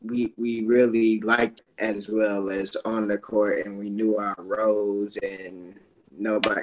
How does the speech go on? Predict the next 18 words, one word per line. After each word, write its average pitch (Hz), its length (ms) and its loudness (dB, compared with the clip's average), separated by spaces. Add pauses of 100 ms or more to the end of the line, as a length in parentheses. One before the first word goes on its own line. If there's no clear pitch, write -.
nobody 107 480 2
was, 104 200 0
like, 101 240 -4
stepping 104 480 -2
on 101 100 -2
to 95 160 -4
win. 110 460 2 (320)
Af-, 107 240 0 (240)
once 135 340 4
we 139 100 6
saw, 127 220 4 (140)
like, 113 340 4
we're 117 240 4
good 120 220 4
enough 120 420 4
to 110 80 -2
beat 117 320 2 (100)
everybody, 123 840 4